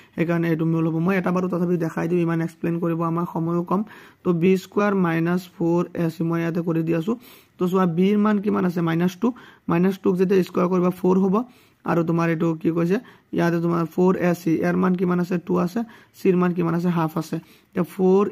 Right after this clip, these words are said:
ইনটু ইয়াৰ মান টু, চিৰ মান হাফ। এতিয়া টু টু কাটা গ'ল, তেতিয়া টু টু কাটা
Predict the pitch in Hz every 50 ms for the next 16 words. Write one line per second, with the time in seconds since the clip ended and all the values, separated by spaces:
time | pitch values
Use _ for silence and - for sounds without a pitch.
0 | - - 185 180 165 180 190 - 180 180 175 180 180 180 175 175 170 - 202 208
1 | 214 214 - - 196 185 170 175 175 170 170 170 151 175 160 160 - - - -
2 | - - _ _ - 185 175 - 202 196 190 190 196 190 196 185 190 196 185 180
3 | 180 185 185 - - _ - - 175 165 180 180 170 175 180 185 175 185 175 175
4 | 170